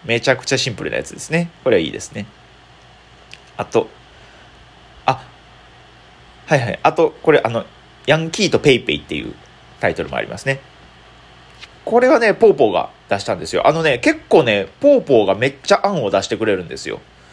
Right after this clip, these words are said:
あの、ポーポーはほんま、意外とね、ああ見えました。あの、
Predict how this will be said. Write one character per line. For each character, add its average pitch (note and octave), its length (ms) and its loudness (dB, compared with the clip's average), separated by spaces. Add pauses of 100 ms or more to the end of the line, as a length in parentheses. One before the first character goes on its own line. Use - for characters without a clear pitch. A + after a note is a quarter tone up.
(1040)
あ A2 80 -4
の、 G#2 140 -4
ポ C4 180 2
ー - 20 2
ポ B2+ 120 0
ー - 20 6
は F#2 60 2
ほ C3+ 80 -4
ん C#3 40 -2
ま、 C#3+ 240 4
意 E3 80 -4
外 A3 200 4
と A#3 100 -2
ね、 A#3 80 2
あ A3 100 6
あ A#3 60 0
見 A3 100 -4
え - 40 -2
ま A#2+ 100 -2
し - 60 -6
た。 G2+ 80 0
あ F#2+ 40 -6
の、 F#2+ 200 -8